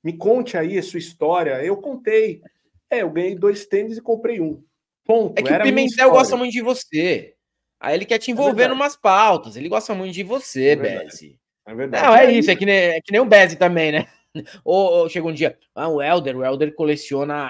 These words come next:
Speaker 2: relógio." Eu tenho
Speaker 1: Relógio.
Speaker 2: quatro relógios que eu comprei também nos últimos três anos, tá ligado? Que foi quando eu consegui comprar um relógio na minha vida.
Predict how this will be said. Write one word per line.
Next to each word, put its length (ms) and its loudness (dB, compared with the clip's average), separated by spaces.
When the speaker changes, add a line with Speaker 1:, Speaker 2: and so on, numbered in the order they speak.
Speaker 2:
relógio." 580 -8
Eu 80 -12
tenho 140 -10
Speaker 1:
Relógio. 320 0
Speaker 2:
quatro 140 -10
relógios 500 0
que 100 -10
eu 60 -6
comprei 340 -2
também 440 -2
nos 200 -6
últimos 600 -6
três 320 2
anos, 360 0
tá 60 -16
ligado? 320 -6
Que 140 -20
foi 220 -4
quando 200 -2
eu 80 0
consegui 500 2
comprar 320 4
um 40 -2
relógio 460 4
na 140 0
minha 180 -2
vida. 380 -10